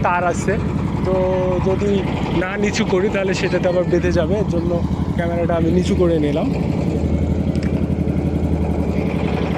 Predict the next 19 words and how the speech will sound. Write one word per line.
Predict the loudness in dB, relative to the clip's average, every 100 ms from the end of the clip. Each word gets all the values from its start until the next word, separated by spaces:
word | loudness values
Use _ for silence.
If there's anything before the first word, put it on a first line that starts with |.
| -2 -2 -2 -2 -2 -2 -2 -2 -2 0
তো | -2
finally | 0 -2 0 0
আমরা | 0 0 2 2 2
গ্রামের, | 0 0 0 2 2
আহ, | 0 -2 -2 0 2 2 0
প্রায় | 0 0 0
কাছাকাছি | -2 -2 -2 0 0
চলে | 0 2 2
আসছি। | 0 0 0 0 0 -2 -2 0
আর | 0 0 0
আমার | -2 0
এই | 0 0
ভিডিওটা | 2 2 2 2
যেহেতু | 2 2 0 2 2 2 0 0 0
অনেক | 0 2 0 0 0 2
লং | 4 4 2
হয়ে | 4 4 4
গেছে, | 2 2 2 2 2 0 0 0 0
আমি, | 2 2 2